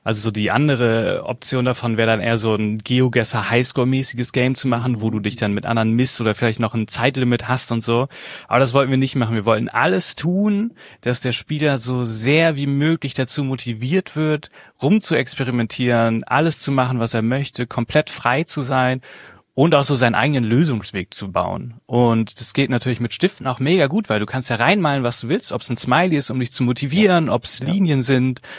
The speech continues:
Speaker 1: und so weiter. Was erst relativ spät dazu gekommen ist,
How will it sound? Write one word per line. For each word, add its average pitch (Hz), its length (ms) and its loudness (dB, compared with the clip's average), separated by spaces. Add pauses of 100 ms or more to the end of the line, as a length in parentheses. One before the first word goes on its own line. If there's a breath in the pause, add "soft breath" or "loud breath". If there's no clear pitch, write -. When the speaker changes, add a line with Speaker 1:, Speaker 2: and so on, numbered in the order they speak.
(160 loud breath)
Speaker 1:
und 123 180 -2
so 117 140 -2
weiter. 123 500 2 (100)
Was 123 380 0
erst 127 520 0
relativ 147 300 2
spät 180 400 -2
dazu 151 280 -4
gekommen 170 500 -2
ist, - 240 -12